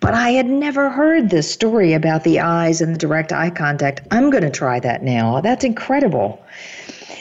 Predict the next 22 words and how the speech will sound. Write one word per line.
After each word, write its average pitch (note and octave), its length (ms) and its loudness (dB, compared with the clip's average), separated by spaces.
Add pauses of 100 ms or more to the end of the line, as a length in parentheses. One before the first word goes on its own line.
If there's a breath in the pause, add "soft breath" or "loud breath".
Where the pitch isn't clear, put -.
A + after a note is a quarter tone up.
(180 loud breath)
Okay, F3+ 500 0 (200)
this E4 280 2
also D#4+ 280 0
strikes F#3+ 440 -2
me, E3+ 200 -4
Erin, E3 640 0
as E3 760 2 (140)
some C4 380 2
of C#4 200 2
this A3 240 2
communication G3 720 2
is E3 160 2
very F3 480 4
subtle C#3 680 0
and D#3+ 240 2
it's E3 240 0
very E3 680 4
body G3 420 2
language, C#3 560 -2
if D3+ 220 -2
you C#3 100 2
will. C3+ 540 2